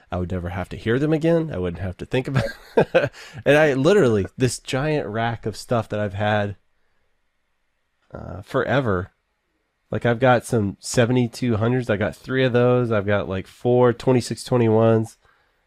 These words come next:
I've got, like, five or six Catalyst switches. I'll probably keep my MikroTik stuff, though, 'cause I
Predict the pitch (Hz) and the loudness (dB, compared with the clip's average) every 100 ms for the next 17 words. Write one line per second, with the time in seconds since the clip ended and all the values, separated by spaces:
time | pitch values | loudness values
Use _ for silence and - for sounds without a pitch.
0 | _ - 98 107 76 95 - - - 110 | _ -10 0 2 2 0 -4 -12 0 4
1 | 107 110 107 101 - 110 - - 104 104 | 4 4 2 -2 -2 -4 -4 0 0 2
2 | 104 - - 113 - 110 107 - - _ | -2 -4 -4 -4 -2 -2 -4 -8 -20 _
3 | _ _ _ _ _ _ _ - - - | _ _ _ _ _ _ _ -20 -20 -20
4 | - _ _ - 107 160 160 127 131 95 | -20 _ _ -4 0 2 2 0 -2 -2
5 | 90 95 - 87 87 - 87 80 - 80 | -2 -2 -4 -8 -10 -8 -6 -6 -6 -6
6 | 82 - - 98 95 | -6 -10 -6 -2 -2